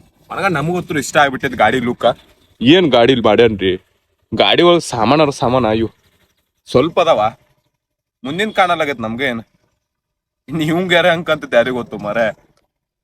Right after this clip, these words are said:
ಇನ್ ಮ್ಯಾಗ್ ಹತ್ ಕುಂದ್ರತೈತಿ. ಈಗ just ತಾನೇ ಬಂದ್ ಬುತ್ತಿ ಎಲ್ಲೈತಿ? ಆ, ಇಲ್ಲೈತ್ ಬುತ್ತಿ. ಇದು ಬುತ್ತಿ ಇಲ್ಲಿ ಇಡಾಕತ್ತೀನ್ರಿ.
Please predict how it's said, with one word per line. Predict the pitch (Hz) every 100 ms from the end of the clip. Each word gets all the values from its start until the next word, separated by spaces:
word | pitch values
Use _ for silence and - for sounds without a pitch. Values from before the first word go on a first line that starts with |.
| _ _ -
ಇನ್ | 151
ಮ್ಯಾಗ್ | 127 139 165
ಹತ್ | 156 -
ಕುಂದ್ರತೈತಿ. | 139 139 143 139 151 139
ಈಗ | 160 135
just | 139 - - 135
ತಾನೇ | 131 127 113
ಬಂದ್ | 135 120 123
ಬುತ್ತಿ | 120 - 139
ಎಲ್ಲೈತಿ? | 131 139 151 _ _ _ _ _ _ _ _ _ 120
ಆ, | 110 98 87 82 - 113
ಇಲ್ಲೈತ್ | 113 113 92
ಬುತ್ತಿ. | 120 - 101 - _ -
ಇದು | 104 98
ಬುತ್ತಿ | - 127
ಇಲ್ಲಿ | 117 101
ಇಡಾಕತ್ತೀನ್ರಿ. | 117 113 95 107 92